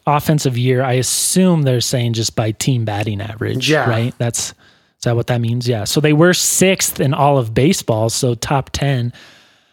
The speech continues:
Speaker 1: Um, but they also, it was the first time ever that the Rockies didn't have a three hundred hitter. Didn't know that either.
Speaker 2: Damn.
Speaker 1: Ain't that crazy?
Speaker 2: That is crazy.
Speaker 1: And then just a fun little fact,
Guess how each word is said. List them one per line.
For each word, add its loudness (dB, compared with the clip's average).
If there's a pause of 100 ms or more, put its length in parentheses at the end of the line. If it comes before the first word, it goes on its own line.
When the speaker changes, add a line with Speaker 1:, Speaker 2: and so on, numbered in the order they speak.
Speaker 1:
Um, 0
but 0
they 4
also, 4
it 6
was 2
the 0
first 2
time 0 (140)
ever 2
that 2
the 2
Rockies 2
didn't 2
have 2
a 4
three 0
hundred 2
hitter. 2 (640)
Didn't 4
know 6
that 2
either. 2
Speaker 2:
Damn. -4 (1120)
Speaker 1:
Ain't 0
that 2
crazy? 2
Speaker 2:
That 2
is -2
crazy. -4 (320)
Speaker 1:
And 4
then 4
just -2
a 2
fun 2
little 4
fact, -2